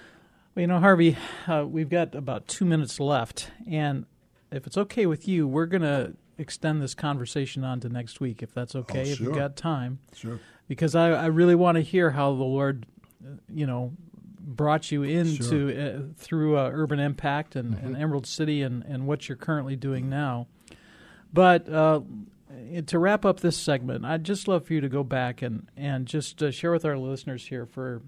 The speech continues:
Speaker 1: for another couple minutes about if someone's sensing that the Lord's
Speaker 2: Mm.
Speaker 1: calling them,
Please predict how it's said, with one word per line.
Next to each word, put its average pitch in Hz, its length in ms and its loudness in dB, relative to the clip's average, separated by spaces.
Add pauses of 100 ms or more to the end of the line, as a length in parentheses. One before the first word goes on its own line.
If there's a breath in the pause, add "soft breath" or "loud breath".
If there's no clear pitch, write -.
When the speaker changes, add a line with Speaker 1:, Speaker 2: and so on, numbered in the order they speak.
Speaker 1:
for - 160 -12
another 135 400 -4 (240)
couple 139 300 -6
minutes 117 480 -6 (560 loud breath)
about 175 580 6 (100)
if 165 180 0
someone's 208 680 2 (1500)
sensing 185 500 2
that 135 140 -2
the 135 80 -4
Lord's 139 340 -2
Speaker 2:
Mm. - 360 -16
Speaker 1:
calling 139 440 0
them, 127 360 -6